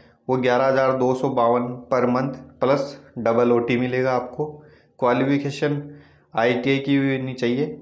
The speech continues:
चाहे ब्रांच इलेक्ट्रीशियन हो, फिटर हो, टर्नर, मैकेनिक, वेल्डर, पेंटर, ट्रेड, कोई भी चलेगी, सारी ट्रेड्स वाले आ सकते हैं इसमें।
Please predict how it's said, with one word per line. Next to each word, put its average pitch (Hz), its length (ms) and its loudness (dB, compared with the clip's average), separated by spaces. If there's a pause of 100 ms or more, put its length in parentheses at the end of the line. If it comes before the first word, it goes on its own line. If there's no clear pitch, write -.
(840)
चाहे 120 240 2
ब्रांच 117 420 0
इलेक्ट्रीशियन 120 680 0
हो, 117 220 0
फिटर 120 340 2
हो, 117 120 4
टर्नर, 113 440 0
मैकेनिक, 113 720 -4 (520)
वेल्डर, 113 520 4 (120)
पेंटर, 113 600 2
ट्रेड, 110 360 -2
कोई 120 220 2
भी 120 120 0
चलेगी, 107 420 0 (380)
सारी 120 300 0
ट्रेड्स 120 420 -2 (140)
वाले 113 280 0
आ 101 200 0
सकते 104 340 -6
हैं 101 80 -4
इसमें। 101 300 -12